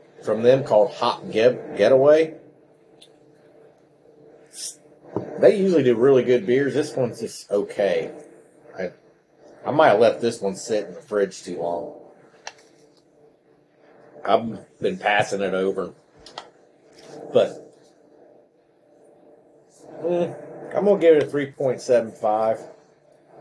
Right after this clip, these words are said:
I bought it because there was a Jeep on the, on the can. I got my, my Jeep, and I liked it, so it needed to go on my can wall. Now it's going in the trash.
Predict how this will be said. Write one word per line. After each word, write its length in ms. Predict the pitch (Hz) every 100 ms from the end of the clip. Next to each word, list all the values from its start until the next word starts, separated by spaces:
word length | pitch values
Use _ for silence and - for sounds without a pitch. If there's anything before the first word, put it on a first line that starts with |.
| -
I 140 | - 160
bought 260 | 143 147
it 140 | - -
because 220 | 127 113
there 100 | 117
was 100 | 98
a 80 | 92
Jeep 340 | - 110 -
on 200 | 113 107
the, 180 | 101 90 - - _ _ _ _ _ _ _ _ _ _ _ _ _ _ _ _ _ _ _ -
on 160 | 120 104
the 80 | 92
can. 500 | 127 120 117 123 - - - - - - -
I 80 | -
got 200 | 117 101
my, 160 | 95 85 - - 101
my 240 | 104 104
Jeep, 360 | 92 113 131 - -
and 240 | 95 87 - - - -
I 60 | 101
liked 340 | 98 98 -
it, 160 | 95 - - - -
so 280 | - 92 92
it 100 | 101
needed 240 | 107 92
to 40 | -
go 180 | 101
on 40 | 95
my 140 | 95
can 340 | - 101 98 95
wall. 480 | 95 101 - - _ _ - - - - - - - _ _ _ - - -
Now 200 | 101 107
it's 100 | -
going 240 | 113 104
in 100 | 98
the 60 | 90
trash. 540 | - 98 98 104 -